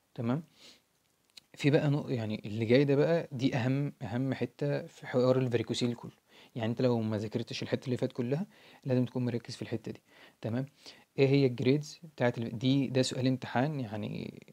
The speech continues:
يعني، يعني لو حب يسأل ريتن في الامتحان، في ال-، في البتاع، في ال-، في المحاضرة دي هيسأل في السؤال ده، ده أهم سؤال فيه، تمام؟ آه، ايه هي الجريدز بتاعت الفاريكوسيل؟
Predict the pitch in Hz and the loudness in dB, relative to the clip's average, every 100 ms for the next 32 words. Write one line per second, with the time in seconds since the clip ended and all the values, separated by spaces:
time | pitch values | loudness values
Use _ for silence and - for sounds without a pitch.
0 | - 139 104 104 104 107 113 - 127 101 | -12 -6 -4 -4 -4 -4 -6 -8 -10 -6
1 | 107 107 107 - 131 131 127 135 135 123 | -4 0 0 8 8 10 8 8 4 4
2 | 123 113 107 113 110 107 107 107 - - | 4 2 -4 -4 -4 -4 -4 -4 -4 -4
3 | - 110 107 107 107 107 - - - - | -4 -2 -2 -2 0 -2 -4 -16 -20 -20
4 | - - - 120 107 127 131 120 110 107 | -20 -20 -4 0 2 4 2 2 0 2
5 | 107 104 101 113 110 127 127 135 131 151 | 2 2 0 -4 -2 2 2 2 0 -2
6 | 123 113 - - 120 - _ - 123 127 | -6 -6 -6 -8 -10 -18 _ -2 2 2
7 | 120 120 - - - _ _ - _ - | 0 -2 -6 -14 -18 _ _ -20 _ -6
8 | 110 147 - - - _ _ 120 110 107 | -4 -4 -8 -20 -20 _ _ 0 2 2
9 | 107 113 - _ _ 143 135 139 139 139 | 0 -2 -8 _ _ 4 6 6 6 4
10 | 143 - 113 110 117 123 - 120 117 107 | 2 -4 0 6 6 4 -2 -2 0 -2
11 | 110 101 - | -2 -4 -10